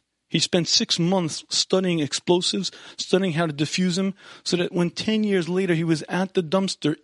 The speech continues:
instantly <clears throat> all of his training came back to him. He immediately recognized the object, immediately knew which wire to dis-, attach. And that,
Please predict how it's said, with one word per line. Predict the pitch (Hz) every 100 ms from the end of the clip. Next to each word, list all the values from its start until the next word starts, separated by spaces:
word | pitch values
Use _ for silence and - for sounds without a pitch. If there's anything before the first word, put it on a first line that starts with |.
| -
instantly | 226 240 - 165 156 139 135 127 - - _ -
<clears throat> | 185 196
all | 165 170
of | 147
his | 143
training | - 170 165
came | 147 147
back | 127 175 -
to | 175
him. | 175 - - -
He | -
immediately | 165 165 165 156 143
recognized | 151 160 175 160
the | 156
object, | 147 139 151 - -
immediately | 175 190 185 175
knew | 170
which | 165 165
wire | - 151 170
to | 170
dis-, | 165 175 - _ _ _ -
attach. | 165 - 156 147 - - _ _ _ _ _ _ _ _ _ _ _ _ _ _ -
And | 139 131
that, | 160 175 -